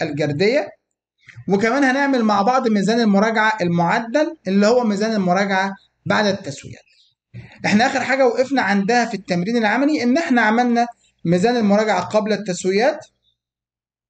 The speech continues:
وأصبح عندي أرصدة ختامية غير مؤكدة. هذه الأرصدة لم يتم التأكد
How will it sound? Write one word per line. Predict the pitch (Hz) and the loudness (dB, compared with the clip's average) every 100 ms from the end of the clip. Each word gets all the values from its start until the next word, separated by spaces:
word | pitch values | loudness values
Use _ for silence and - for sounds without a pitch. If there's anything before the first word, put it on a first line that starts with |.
| _ _ - - - - | _ _ -20 -20 -20 -2
وأصبح | 170 262 - 269 220 202 | 0 2 0 -2 -4 -2
عندي | 226 262 233 | 0 0 0
أرصدة | 196 175 240 233 | -2 -2 0 0
ختامية | 196 185 175 185 226 196 | -2 -2 -2 0 0 0
غير | 170 190 | -2 -2
مؤكدة. | 180 135 - - - _ _ _ _ _ _ _ _ _ _ | -4 -6 -12 -20 -20 _ _ _ _ _ _ _ _ _ _
هذه | 139 185 | -4 -4
الأرصدة | 180 156 202 247 - - - _ 147 | -2 -2 0 0 0 -4 -20 _ -4
لم | 180 240 | -2 0
يتم | 220 190 226 220 | -2 -4 0 0
التأكد | 202 - - 202 - | 0 -4 -4 -6 -4